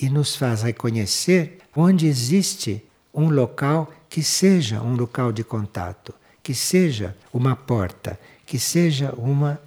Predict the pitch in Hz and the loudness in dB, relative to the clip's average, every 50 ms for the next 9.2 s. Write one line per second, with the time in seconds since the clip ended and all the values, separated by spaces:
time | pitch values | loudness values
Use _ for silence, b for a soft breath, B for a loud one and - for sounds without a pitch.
0 | - _ - 143 127 135 147 139 143 - - - 110 101 85 82 80 - - _ | -20 _ -6 -4 2 2 2 2 2 -4 -4 -2 -2 -2 -2 -4 -8 -12 -14 _
1 | _ _ _ _ _ _ _ _ B B B B B B B B B B B B | _ _ _ _ _ _ _ _ B B B B B B B B B B B B
2 | B B - 165 156 151 - - 185 170 151 135 - 135 139 160 202 226 214 - | B B 0 0 0 0 2 4 4 4 4 2 0 -2 2 2 2 2 2 0
3 | 208 185 147 151 139 131 139 127 113 - - - 214 220 202 147 110 101 104 - | 0 0 2 2 2 4 2 2 2 -2 0 2 4 4 6 4 4 2 0 -2
4 | - - - b b b b b b b 143 151 156 131 123 143 196 214 196 - | -6 -8 -10 b b b b b b b 4 4 4 4 4 4 4 4 4 0
5 | - - - 190 180 170 165 156 151 143 135 131 127 127 127 - - - 131 131 | -2 2 2 4 4 4 4 4 4 2 2 2 2 0 0 -2 -2 0 4 6
6 | 139 165 196 214 202 165 - - - - 123 107 92 101 120 - - 139 127 127 | 8 8 8 8 6 6 2 0 -2 -2 -2 -2 -4 -4 -8 -10 -8 -6 -6 -4
7 | 120 135 175 190 175 - - - 165 147 139 131 120 113 - - 131 123 117 110 | -2 0 0 0 0 -2 -4 -2 -2 -2 0 -2 -2 -4 -2 -2 -2 -2 -2 -4
8 | - - 208 214 196 165 151 135 - - 139 127 120 147 208 220 185 143 131 135 | -4 -2 0 2 2 2 0 -2 -4 -6 -2 0 4 6 6 6 6 4 2 2
9 | 151 196 220 | 2 2 0